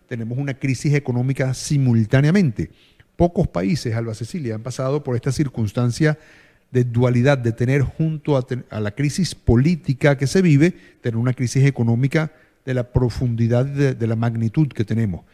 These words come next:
Fíjate, por ejemplo, Chile. Chile salió de una dictadura que tenía, salió del, del, del señor Pinochet, pero la economía funcionaba perfectamente bien.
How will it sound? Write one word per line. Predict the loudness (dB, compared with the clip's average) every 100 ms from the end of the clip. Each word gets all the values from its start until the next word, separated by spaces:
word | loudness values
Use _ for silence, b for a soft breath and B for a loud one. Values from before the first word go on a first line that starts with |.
| b b
Fíjate, | -10 -4
por | 0
ejemplo, | 0 0
Chile. | -4 -4 -6 -6
Chile | -6 -6 -8
salió | -6 -4 0 0
de | 2
una | 0
dictadura | -2 0 2 4 2
que | -2
tenía, | -2 -2 -4
salió | -4 -2 0
del, | 0
del, | -2 -6 -6
del | -8 -8
señor | -8 -8 -6
Pinochet, | -2 0 2 0 -2 b b b
pero | -6 -2
la | -2
economía | -4 -4 -4 -4
funcionaba | -2 -4 -2 -2 -4
perfectamente | -4 -4 -4 -2 -2 -2
bien. | -2 -2 -4